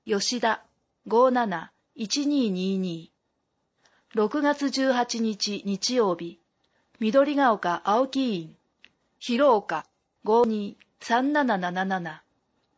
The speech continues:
六月二十五日日曜日、赤羽医院、広岡、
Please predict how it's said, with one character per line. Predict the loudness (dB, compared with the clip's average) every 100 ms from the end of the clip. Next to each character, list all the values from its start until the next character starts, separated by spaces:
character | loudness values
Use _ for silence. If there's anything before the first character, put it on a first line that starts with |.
| _ _ _ _ -2
六 | 0 2
月 | 0 0 0
二 | 0
十 | 0 0
五 | 2 2
日 | 0 -4 -8 -8
日 | -8 -6 -2
曜 | 2 2 0
日、 | -8 _ _ _ _ -4
赤 | 0 2
羽 | 2 2 0
医 | -2 -6
院、 | -10 -18 _ _ _ _
広 | -2 4 4
岡、 | 2 -8 -12